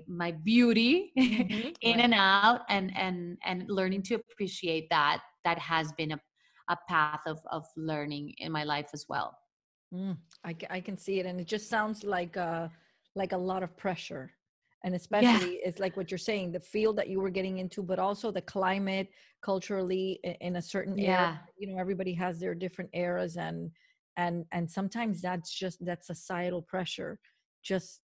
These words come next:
Speaker 1: Yeah.
Speaker 2: becomes overwhelming. So Malena, I know that you've, you're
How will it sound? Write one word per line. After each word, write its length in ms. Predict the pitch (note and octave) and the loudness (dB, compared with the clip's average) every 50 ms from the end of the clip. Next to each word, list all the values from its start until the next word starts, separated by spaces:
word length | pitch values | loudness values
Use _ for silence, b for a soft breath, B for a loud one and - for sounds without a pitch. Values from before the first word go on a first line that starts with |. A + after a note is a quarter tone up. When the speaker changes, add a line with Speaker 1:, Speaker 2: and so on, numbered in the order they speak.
| _ - | _ -12
Speaker 1:
Yeah. 280 | F#3 F3 E3 D3+ D3 C#3+ | -6 -6 -6 -4 -6 -8
Speaker 2:
becomes 280 | C#3+ F3+ F3+ E3+ D#3+ | -6 -6 -6 -6 -4
overwhelming. 640 | E3+ E3+ D#3 E3+ E3 E3 E3+ D#3+ E3 E3+ F3 F3 - - b b b b b | -4 -4 -4 -4 -4 -2 -2 -4 -4 -4 -6 -10 -12 -14 b b b b b
So 280 | b - - G#3+ G3 F#3+ | b -6 0 0 2 2
Malena, 340 | F#3+ F#3+ F#3+ G3+ A3+ A#3 A3 | 2 0 0 0 0 0 0
I 100 | F#3 F3+ | 0 0
know 200 | F#3 G3 G3+ A3 | 0 0 0 0
that 160 | G#3+ G#3+ G3 - | 0 -2 -2 -2
you've, 380 | F3+ F3 F#3+ G3 G#3 G#3 G3+ G3+ - _ - | -2 -2 -2 0 0 -2 -2 -6 -12 _ -10
you're 200 | - F3 F3+ | -4 -2 -2